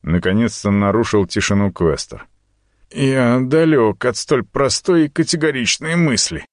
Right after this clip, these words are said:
Из-за пересохшего внезапно горла мои слова напоминают скрежет. Мы пришли к выводу, что с учетом твоей уникальной ситуации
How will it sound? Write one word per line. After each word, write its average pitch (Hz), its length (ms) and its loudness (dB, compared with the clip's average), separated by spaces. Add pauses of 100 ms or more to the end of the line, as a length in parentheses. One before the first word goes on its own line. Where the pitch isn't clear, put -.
(680)
Из-за 110 320 0
пересохшего 135 720 0
внезапно 123 560 0
горла 120 380 2
мои 107 240 0
слова 127 480 2
напоминают 113 600 0
скрежет. - 460 -4 (1040)
Мы 85 400 0
пришли 92 640 -2
к - 100 -10
выводу, 87 720 0
что 95 340 0
с - 120 -4
учетом 120 600 0
твоей 87 760 2
уникальной 90 800 2
ситуации 82 920 -2